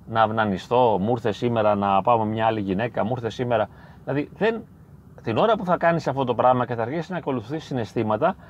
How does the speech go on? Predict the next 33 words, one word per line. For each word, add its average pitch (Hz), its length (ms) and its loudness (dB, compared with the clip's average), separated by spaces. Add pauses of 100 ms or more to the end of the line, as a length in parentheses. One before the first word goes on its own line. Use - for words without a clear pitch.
(140)
απλά 202 300 2
μπερδεύεις 170 640 2
τη 135 100 0
ζωή 107 260 2
σου - 280 -4 (1120)
και 190 400 0
σε - 200 -2
πάνε 233 220 2
οι 226 40 -2
παρορμήσεις 190 580 0
όπου, 143 200 -2 (140)
όπου 156 280 0
θέλουν 139 300 0
εκείνες 117 540 -4 (400)
και 156 120 -2
χάνεις 214 380 0
την 185 100 -2
ισορροπία 139 560 0
σου, 180 300 -4 (120)
χάνεις 196 340 0
το 143 140 -2
δρόμο 135 320 2
σου, 180 300 -2 (340)
χάνεις 202 320 2
τον 180 160 -4
εαυτό 151 240 -2
σου, 190 120 -10
χάνεις 208 260 -4
τη 202 80 -4
ζωή 185 220 2
σου. - 180 -10 (1400)
Επιλέγω 147 1160 2
συνειδητά 127 920 0